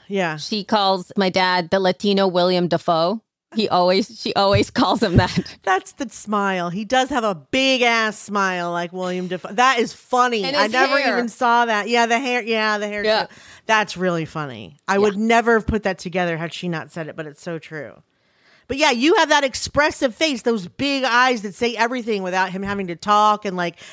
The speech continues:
Speaker 1: an enormously wide smile, but yet you're not dainty, but, you know, you're, you're, like, feminine like her. It's just, it's very interesting. Once you meet Elsie's parents, you're like,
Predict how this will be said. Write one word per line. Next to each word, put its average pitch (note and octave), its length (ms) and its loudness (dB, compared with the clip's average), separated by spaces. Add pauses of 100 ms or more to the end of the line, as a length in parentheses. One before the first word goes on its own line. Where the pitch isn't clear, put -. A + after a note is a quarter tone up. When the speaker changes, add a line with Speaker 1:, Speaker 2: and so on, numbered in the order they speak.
Speaker 1:
an G3 100 -4
enormously A3 640 0
wide G3+ 380 0
smile, G#3 540 2
but F#3+ 240 -2
yet G3+ 240 2
you're F#3+ 260 2 (720)
not F3+ 220 -2
dainty, F3+ 400 2
but, C3+ 160 -2
you A3+ 100 0
know, F#3+ 80 2
you're, E3 360 0
you're, E3+ 180 0
like, D3+ 180 -2
feminine F#3 440 0
like D#3 180 -4
her. F#3 300 2
It's D3 240 -10
just, - 320 -16 (160)
it's E3 220 -16
very E3+ 240 -6
interesting. D3+ 360 -14
Once G3+ 180 -6
you B3 60 -6
meet A#3+ 100 -2
Elsie's G3 280 0
parents, F#3+ 300 -8
you're F#3 80 -12
like, F#3 220 -8